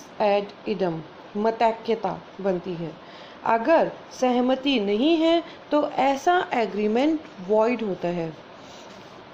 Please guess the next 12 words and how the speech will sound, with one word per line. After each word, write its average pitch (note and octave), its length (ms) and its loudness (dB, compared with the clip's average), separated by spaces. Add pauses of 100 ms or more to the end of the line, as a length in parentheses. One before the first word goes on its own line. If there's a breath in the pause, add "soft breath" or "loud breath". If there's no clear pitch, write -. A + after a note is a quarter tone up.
(2250 loud breath)
अब E4 140 4
हम F#4 260 6
बात D#4 280 4
करते D#4+ 240 2
हैं E4+ 100 0
कि F#4 60 2
खाली C4 440 0
consent B3 720 0 (640 loud breath)
यानी A3+ 480 2
एक D#4 240 0
contract F3+ 560 -2
में A#3 220 -2